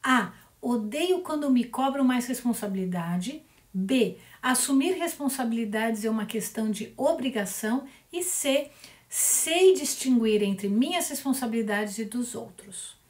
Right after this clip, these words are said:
Dez, muitas das coisas que faço é porque A, outros me mandam fazer. B, sinto-me obrigado a fazer.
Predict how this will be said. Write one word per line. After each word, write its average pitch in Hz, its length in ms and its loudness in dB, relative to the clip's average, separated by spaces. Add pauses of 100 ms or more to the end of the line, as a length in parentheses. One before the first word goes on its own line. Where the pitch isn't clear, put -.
(260)
Dez, 208 640 0 (300)
muitas 415 480 4
das 285 200 4
coisas 220 520 0
que - 180 -6
faço 240 680 -2
é 269 120 0
porque 226 600 -4 (380)
A, 214 300 4 (160)
outros 277 420 2
me 240 140 8
mandam 220 400 4
fazer. 220 640 -2 (240)
B, 220 420 2
sinto-me 320 720 0
obrigado 226 580 2
a 196 60 -2
fazer. 220 540 -2